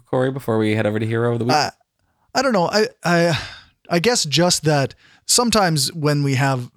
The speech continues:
Speaker 2: discussions like this, it's, it's, I mean, this went, actually went in a bit of a different direction than I was expecting because,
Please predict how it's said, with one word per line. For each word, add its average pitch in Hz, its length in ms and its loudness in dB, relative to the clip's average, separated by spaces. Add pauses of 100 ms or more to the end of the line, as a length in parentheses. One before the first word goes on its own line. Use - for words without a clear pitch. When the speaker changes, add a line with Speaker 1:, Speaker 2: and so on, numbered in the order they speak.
Speaker 2:
discussions 123 520 -2
like 123 260 -2
this, 120 380 0
it's, 135 320 -4 (480)
it's, 151 320 -2 (100)
I 165 100 2
mean, 180 220 0
this 226 200 0
went, 214 180 2
actually 175 300 2
went 165 160 2
in 143 120 0
a 139 40 0
bit 143 180 0
of 131 80 0
a 131 80 2
different 131 280 -2
direction 123 420 0
than 123 100 0
I 120 80 0
was 117 140 -2
expecting 135 500 -2
because, 123 320 -2